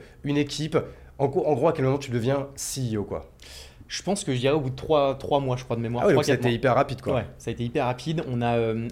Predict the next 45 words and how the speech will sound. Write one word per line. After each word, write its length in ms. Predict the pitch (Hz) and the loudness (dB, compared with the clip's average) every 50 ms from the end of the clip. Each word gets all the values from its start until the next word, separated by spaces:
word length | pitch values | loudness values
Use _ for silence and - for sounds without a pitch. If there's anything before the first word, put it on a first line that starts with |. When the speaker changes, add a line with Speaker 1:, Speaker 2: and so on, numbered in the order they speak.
| - | -6
Speaker 2:
inclus 420 | 139 139 139 - - 147 151 151 139 | -6 -6 -6 -6 -6 -4 -2 -2 -2
un 600 | 120 117 113 110 110 107 107 107 107 107 107 104 | -2 -2 -4 -4 -4 -4 -4 -6 -6 -6 -8 -6
troisième 320 | - - 147 139 139 147 143 | -4 -2 -2 0 0 0 -2
associé, 360 | 127 - 143 131 131 - 139 | -2 -2 -4 -4 -4 -4 -4
donc, 200 | 120 113 - - | -4 -4 -8 -8
euh, 220 | 117 107 107 104 | -8 -6 -6 -6
minoritaire 440 | 104 113 120 123 120 117 117 127 127 | -4 -4 -2 -2 -2 -2 -2 -2 -4
à 60 | 113 | -4
cinq 220 | 110 - 131 127 127 | -4 -4 -6 -8 -6
pour 180 | 131 131 131 | -6 -8 -6
cent, 160 | - 143 139 135 | -6 -6 -6 -4
mais 140 | 123 110 | -4 -6
qui 160 | 104 - - 110 | -6 -6 -6 -6
a 60 | 104 | -6
rejoint 180 | 104 110 120 | -6 -6 -6
l'aventure 420 | 120 117 110 117 117 - 131 117 107 | -6 -6 -6 -8 -10 -8 -8 -6 -6
au 80 | 104 | -6
démarrage 320 | 107 117 123 123 120 120 110 | -6 -4 -4 -4 -4 -4 -4
de 80 | 117 | -6
Com, 220 | 120 - 143 131 123 | -6 -4 -4 -4 -4
qui 80 | 131 | -6
s'appelle 200 | - - - 98 | -8 -10 -10 -8
Guillaume, 300 | 107 110 120 127 139 165 156 - - - - - - - - - | -6 -2 -2 -2 -2 -2 -6 -10 -16 -20 -20 -20 -20 -20 -20 -18
qui, 240 | - - - 127 127 | -12 -6 0 2 2
euh, 80 | 120 | 2
me 80 | 117 113 | 2 0
fait 100 | 117 - | -2 -4
un 60 | 120 | -4
petit 140 | 117 - - | -6 -6 -8
texto 340 | - 135 127 - 143 135 123 | -10 -10 -6 -4 -2 -2 -2
après 200 | 113 120 123 117 | -2 -2 -4 -6
le 60 | 113 | -6
lancement 260 | 117 113 - - 131 | -6 -6 -6 -6 -4
en 20 | 127 | -4
me 80 | 120 | -4
disant, 260 | 107 104 123 123 127 | -6 -6 -6 -6 -6
euh, « 120 | 113 107 104 | -6 -8 -10
Putain, 180 | - - 131 123 | -10 -10 -10 -10
j'ai 80 | 113 | -8
vu 80 | 110 113 | -8 -8
la 60 | 113 | -8
vidéo, 220 | 113 113 120 123 120 | -8 -8 -8 -8 -8
trop 120 | - - | -10 -12
stylé, 380 | - - - 123 127 131 135 131 | -14 -12 -8 -4 -2 0 0 0
euh, 100 | 117 | -2